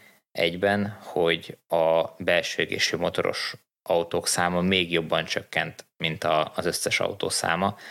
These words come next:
és nagy valószínűséggel már soha nem fognak annyi belső égésű motoros autót eladni egy évben, mint amennyit eladtak kétezer-tizenhétben a, a, a, a csúcson.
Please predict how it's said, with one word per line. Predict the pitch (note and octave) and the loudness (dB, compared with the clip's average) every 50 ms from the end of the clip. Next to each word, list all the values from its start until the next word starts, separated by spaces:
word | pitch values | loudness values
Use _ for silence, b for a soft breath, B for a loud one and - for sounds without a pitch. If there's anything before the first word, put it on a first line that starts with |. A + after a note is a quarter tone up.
| B B B B B B B B _ | B B B B B B B B _
és | - F2 - - | -2 -2 0 2
nagy | G2+ F#2+ F2+ E2 | 2 2 2 2
valószínűséggel | E2+ F2 E2+ E2 - - - E2+ E2+ - - E2+ E2+ - - E2+ E2 | 2 0 0 0 0 -2 -2 -2 -2 -2 -2 -2 -2 0 0 0 2
már | E2+ E2+ E2 D#2+ - | 2 2 2 2 0
soha | - - F2 E2 E2 | 0 -2 -2 -2 0
nem | D#2+ D#2 D2 | 0 -2 -2
fognak | - - - - - - - | -4 -4 -4 -4 -4 -4 -4
annyi | G2 F2+ E2+ - D2+ D#2 E2 | -4 -4 -2 -2 -2 -2 -2
belső | D#2+ D#2+ D#2+ D#2 D2+ - - - | 0 0 0 0 0 -2 -4 -4
égésű | - - - - - - E2+ | -4 -4 -2 -4 -4 -2 -4
motoros | D#2+ - - - - - - | -4 -6 -6 -6 -6 -4 -2
autót | D#2 D2+ - - F#2 E2 - - | -2 -2 -2 -2 -2 -2 -2 -2
eladni | - D#2+ D2+ C#2+ - - D2+ | 0 0 0 0 0 0 0
egy | D2+ D2+ D2+ D2 | 0 0 -2 -2
évben, | D2 D2+ D2 - - - D#2+ E2 | -2 -2 -2 -2 -2 -4 -2 -2
mint | E2 D#2+ D#2 D#2+ - | -2 -4 -4 -4 -6
amennyit | - D#2 D2+ D#2 - - | -6 -6 -6 -4 -4 -4
eladtak | - - - - - - - - | -4 -2 -4 -4 -4 -6 -6 -6
kétezer-tizenhétben | - - - - - - - - - - - - C#2+ C2+ D2 F#2+ F2+ - - - E2 E2 | -6 -8 -6 -6 -6 -4 -4 -4 -6 -6 -8 -6 -4 -4 -4 -4 -6 -6 -4 -2 -2 0
a, | D#2 D#2 D#2 - - - _ _ _ _ _ _ _ - | 0 0 0 -2 -4 -10 _ _ _ _ _ _ _ -6
a, | - F2 | -6 -6
a, | - - - - - - | -4 -6 -8 -8 -8 -10
a | A#2 A2+ | -10 -8
csúcson. | - - E2+ F2 - - - F2+ F#2 - | -6 -4 -4 -4 -2 -4 -4 -4 -4 -6